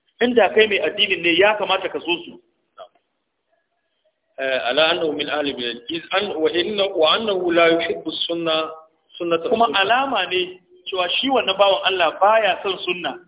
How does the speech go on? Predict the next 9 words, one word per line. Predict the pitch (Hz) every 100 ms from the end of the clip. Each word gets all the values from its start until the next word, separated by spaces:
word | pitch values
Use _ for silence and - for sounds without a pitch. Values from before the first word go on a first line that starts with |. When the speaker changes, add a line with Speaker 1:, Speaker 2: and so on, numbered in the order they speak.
| _ _ _ _ -
Speaker 1:
sunnan | 226 220 185
manzon | 156 151 190
Allah | 190 202 185 175
sallallahu | 185 196 170 165 170
alaihi | 156 151 156
wa | 143
sallam. | - 143
Speaker 2:
Wala | 131 139
yahtarimuha. | 139 - - 147 170 156 117